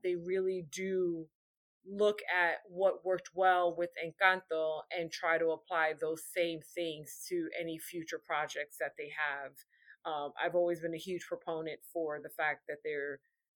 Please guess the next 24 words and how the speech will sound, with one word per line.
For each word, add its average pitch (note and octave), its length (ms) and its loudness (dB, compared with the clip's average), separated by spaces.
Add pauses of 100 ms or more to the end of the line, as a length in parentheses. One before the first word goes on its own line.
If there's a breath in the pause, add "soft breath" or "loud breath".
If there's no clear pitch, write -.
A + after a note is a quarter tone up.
(160)
in F#3 140 -4
the E3 60 -8
same F#3 280 0
way F3+ 180 2
they F3 140 0
took E3 240 -4
all E3 220 2
of E3 100 -4
the E3 60 -4
folklores E3+ 800 2 (300)
to F#3+ 100 -6
create E3+ 540 -2 (460 soft breath)
the F3 480 6
Little F3+ 200 2
Mermaids F3+ 800 2
and E3+ 280 2
the, D#3+ 520 0 (140)
you F#3+ 100 0
know, D3 440 0 (120)
Hansel F#3 400 2
and F3 100 -2
Gretel's G3 440 6
and F#3 120 -2
all, F3+ 160 2